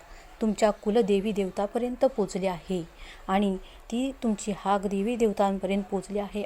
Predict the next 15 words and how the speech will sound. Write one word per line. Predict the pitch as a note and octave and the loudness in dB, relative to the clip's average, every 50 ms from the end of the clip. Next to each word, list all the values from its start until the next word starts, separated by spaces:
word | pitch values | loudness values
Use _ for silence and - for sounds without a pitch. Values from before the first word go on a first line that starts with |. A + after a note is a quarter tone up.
| - | -6
आणि | G3+ G3 G3+ | -6 -8 -6
तुमची | G3+ G#3+ G3 F#3+ - - A3 F#3+ G3 | -6 -4 -6 -6 -6 -6 -6 -6 -6
इच्छाही | G3 - - A#3+ A3+ B3+ C#4 | -6 -4 -2 -2 -2 -2 -2
त्यांच्यापर्यंत | - A#3+ G3 F#3+ - F#3 F3+ - F#3 F#3 F#3+ | -4 -6 -4 -4 -4 -4 -4 -4 -4 -4 -4
पोचली | - - F#3+ F#3 - F#3+ F#3+ | -4 -4 -4 -4 -4 -4 -4
आहे. | F3+ F3+ F3+ E3+ - - - - - - - | -4 -4 -6 -8 -10 -12 -16 -20 -20 -8 -2
लवकरात | G#3+ G#3+ G3+ G#3 - A3+ A#3 A#3 A#3 | -2 -2 0 0 -2 -2 -2 -2 -2
लवकर | G3+ G3 F#3+ G3 - A#3+ | -2 -2 -2 -2 -2 -4
तुमची | A#3+ - A3 F#3+ - G#3+ | -4 -4 -6 -4 -4 -4
इच्छा | G3+ F#3+ E3+ - - G3+ G3+ | -4 -4 -6 -6 -6 -6 -6
पूर्ण | G3 - G#3 G3 G3 G3 | -6 -4 -4 -2 -2 -2
होईल. | G3+ F3+ E3+ F3+ F#3 F#3 F3 F3+ - - - - - - - - - - | -2 -2 -2 -2 -4 -4 -4 -6 -10 -18 -20 -20 -20 -20 -16 -10 -6 -4
श्री | A3+ A3+ A#3 B3+ C4 | -2 -2 -2 -2 -2
स्वामी | C4 - - F#3 F3 F3+ F#3 F#3 | -4 -4 -4 -4 -2 -2 -2 -2
समर्थ. | F#3 - - F3+ F3+ F#3+ G3 F#3+ - - | -4 -6 -6 -4 -2 0 0 0 -2 -2